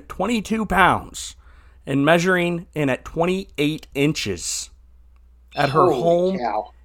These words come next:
Speaker 1: in Seville, Ohio, U S A, on the nineteenth of January, eighteen seventy-nine, breaking the record for both heaviest birth and longest baby. The baby went on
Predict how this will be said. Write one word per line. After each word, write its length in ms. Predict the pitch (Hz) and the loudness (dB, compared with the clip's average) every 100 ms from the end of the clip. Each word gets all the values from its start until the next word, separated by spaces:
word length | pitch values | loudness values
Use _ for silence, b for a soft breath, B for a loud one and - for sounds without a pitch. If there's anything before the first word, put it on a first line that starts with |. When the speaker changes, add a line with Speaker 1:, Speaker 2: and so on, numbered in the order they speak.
| - | -4
Speaker 1:
in 140 | 156 | -4
Seville, 560 | 143 - 127 123 175 233 | -2 -2 -2 0 2 4
Ohio, 640 | 214 185 208 208 202 208 | 4 6 8 8 8 4
U 340 | 196 147 196 208 | 2 0 4 4
S 180 | 202 165 | 4 4
A, 360 | 123 101 113 - | 4 4 -2 -10
on 140 | 143 | -4
the 60 | 139 | 0
nineteenth 600 | 135 170 220 - 233 - | 2 2 0 -2 -2 -2
of 140 | 196 | -6
January, 800 | 160 180 214 208 139 110 98 92 117 - | -2 0 2 2 2 4 2 -2 -8 -4
eighteen 360 | 160 165 180 165 | -2 0 0 0
seventy-nine, 640 | 185 170 151 175 143 117 - - - - - - - - | 0 0 2 4 2 0 -8 -20 -20 -20 -20 -20 -12 6
breaking 340 | 156 226 285 | 8 8 6
the 80 | 226 | 6
record 300 | 220 220 202 | 6 4 2
for 80 | 196 | 2
both 180 | 185 | 2
heaviest 540 | 170 - 202 240 233 - | 0 4 4 4 0 6
birth 320 | 233 240 - - - - - - | 6 6 0 -12 -20 -20 -18 -2
and 180 | 170 165 | 0 2
longest 540 | 170 185 180 - - | 2 2 0 -2 -4
baby. 460 | - 151 131 87 - - - _ - - - - - - - - - - - - - - | 0 0 -2 -8 -12 -20 -20 _ -20 -20 -20 -20 -20 -20 -20 -20 -20 -20 -20 -20 -20 -8
The 100 | 147 | -4
baby 560 | 151 202 302 208 135 170 - | 4 6 6 4 0 -2 -4
went 280 | 175 202 - | 0 0 4
on 480 | 226 233 156 160 | 6 6 6 2